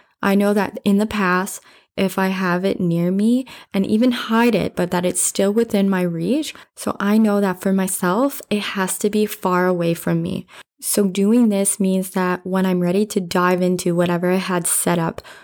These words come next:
for that day, I am fully present and engaged in it. Just like I'm recording this podcast right now, I don't have my phone near me because I know that if it's near me or within reach,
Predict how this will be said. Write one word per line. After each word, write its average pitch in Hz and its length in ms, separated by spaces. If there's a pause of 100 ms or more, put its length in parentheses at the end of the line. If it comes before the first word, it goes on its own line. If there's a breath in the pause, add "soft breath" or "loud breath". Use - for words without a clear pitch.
(160 loud breath)
for 190 180
that 180 300
day, 196 400
I 202 80
am 196 160
fully 190 460
present 185 580
and 185 160
engaged 170 680
in 165 140
it. - 220 (320 loud breath)
Just 226 200
like 254 160
I'm 226 160
recording 196 520
this 190 160
podcast - 640
right 180 180
now, 170 240 (220 soft breath)
I 202 100
don't 220 200
have 202 220
my 190 140
phone 190 380
near 175 200
me 165 240 (380 loud breath)
because 208 260
I 190 140
know 190 220
that 180 240 (200 loud breath)
if 190 200
it's 208 180
near 180 300
me 220 160
or 190 100
within 180 500
reach, 190 460